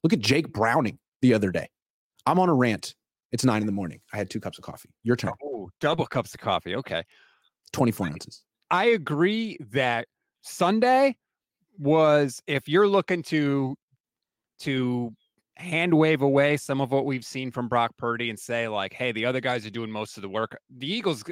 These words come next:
Speaker 2: I agree. That was mostly short passes on Sunday. I mean, the fact that, you know, Brock couldn't get a quote unquote touchdown pass that would have impressed people because Deebo just took off like a
Speaker 1: It's
Speaker 2: rocket
Speaker 1: okay. He
Speaker 2: twice.
Speaker 1: executed to perfection.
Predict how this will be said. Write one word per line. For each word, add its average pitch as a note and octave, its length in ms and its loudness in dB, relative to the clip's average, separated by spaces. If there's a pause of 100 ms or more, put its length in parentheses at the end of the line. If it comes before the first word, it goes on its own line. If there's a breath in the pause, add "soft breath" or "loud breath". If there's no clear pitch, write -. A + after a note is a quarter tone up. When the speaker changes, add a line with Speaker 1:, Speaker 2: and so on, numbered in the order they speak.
Speaker 2:
I C#3 160 -2
agree. B2 440 -2
That D3+ 140 -2
was C#3 140 -8
mostly D#3+ 340 -2
short D3 280 -2
passes A#2+ 420 -4
on A2 160 -2
Sunday. G2 520 -4 (340)
I B2+ 60 -8
mean, A#2+ 260 -6 (320)
the C#3 80 2
fact D#3 280 0
that, C#3+ 240 0
you D3 140 -4
know, A#2+ 100 0
Brock C#3+ 340 2
couldn't D#3 260 2
get D3+ 180 0 (160)
a C3 80 -2
quote D#3 300 2
unquote C#3+ 300 -2
touchdown C3+ 380 -4
pass C3+ 280 -4
that B2+ 100 -6
would C3+ 120 -4
have B2+ 100 -4
impressed B2+ 360 -2
people C3 240 -2
because B2 300 -6
Deebo C#3+ 340 0
just B2+ 220 -8
took D3 180 -2
off C#3+ 200 0
like C3 160 -2
a A2 100 -6 (220)
Speaker 1:
It's C#3 120 4
Speaker 2:
rocket C#4 140 4
Speaker 1:
okay. A#3+ 140 4 (540 soft breath)
He E3 60 4
Speaker 2:
twice. D4+ 120 6
Speaker 1:
executed C#4+ 460 2
to D#4 80 2
perfection. C4+ 520 2